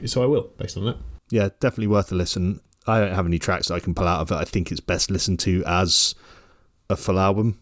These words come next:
Speaker 2: if I'm honest. I might throw a couple of tracks onto the playlist if I decide that something's particularly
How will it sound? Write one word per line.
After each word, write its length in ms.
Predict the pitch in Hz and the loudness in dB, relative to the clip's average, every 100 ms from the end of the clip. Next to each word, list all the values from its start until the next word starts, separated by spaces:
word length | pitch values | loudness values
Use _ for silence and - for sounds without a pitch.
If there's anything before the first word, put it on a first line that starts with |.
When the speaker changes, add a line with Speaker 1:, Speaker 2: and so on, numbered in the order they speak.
| - | -8
Speaker 2:
if 140 | 104 107 | -2 0
I'm 100 | 113 | 2
honest. 260 | 120 - | 2 0
I 60 | 90 | 0
might 220 | 90 - | 0 0
throw 160 | - 90 | 0 0
a 40 | |
couple 260 | - 95 95 | 0 0 0
of 60 | |
tracks 280 | - 95 - | 0 -2 -2
onto 300 | 92 92 - | 0 0 0
the 100 | 87 | -4
playlist 580 | - 92 95 90 - - | 0 2 2 0 -2 -2
if 120 | 87 | 0
I 60 | 92 | 0
decide 480 | - - 95 90 90 | 0 0 2 0 0
that 200 | 95 - - - - - - _ _ | -4 -4 -20 -20 -20 -20 -20 _ _
something's 520 | - 104 92 101 90 | -2 -2 0 0 0
particularly 640 | - 82 - - 92 87 | -2 -4 -4 -2 2 2